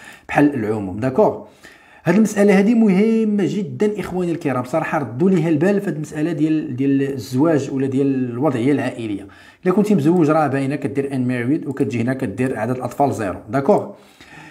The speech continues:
هنا اذا كنتي مزوج والزوجه ديالك ماشي نات، نات، آه، يو اس سيتيزن، يعني كدير ماريد والمراه ديالي حتى هي معايا في المغرب مثلًا، واذا كنتي مزوج والمراه ديالك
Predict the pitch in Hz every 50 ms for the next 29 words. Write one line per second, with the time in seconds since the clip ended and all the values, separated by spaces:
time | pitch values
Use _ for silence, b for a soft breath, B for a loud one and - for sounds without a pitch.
0 | B B - 135 151 185 220 220 214 208 214 208 208 196 - - 196 180 143 123
1 | 131 165 160 165 202 247 214 - - - - 147 147 160 156 131 113 113 131 175
2 | 180 147 135 170 143 135 147 165 170 196 220 - - 160 151 135 - - 151 147
3 | 156 170 160 - - - - - - _ - 135 175 202 202 202 - 170 160 160
4 | 151 143 147 147 170 190 190 190 185 190 - - - - 170 156 160 151 131 110
5 | 107 110 107 107 107 107 127 156 156 156 165 - - - 139 139 127 123 127 120
6 | 113 113 117 139 196 208 - - - 185 233 262 - 127 107 127 147 208 269 254
7 | - 143 143 190 95 101 131 156 156 156 143 147 135 113 113 117 110 110 110 -
8 | - - - 92 B B B B B B B B B B B - 143 151 220 220
9 | 233 214 202 220 190 139 139 165 170 175 160 147 151 156 147 165 165 131 143 151
10 | 151 151 143 -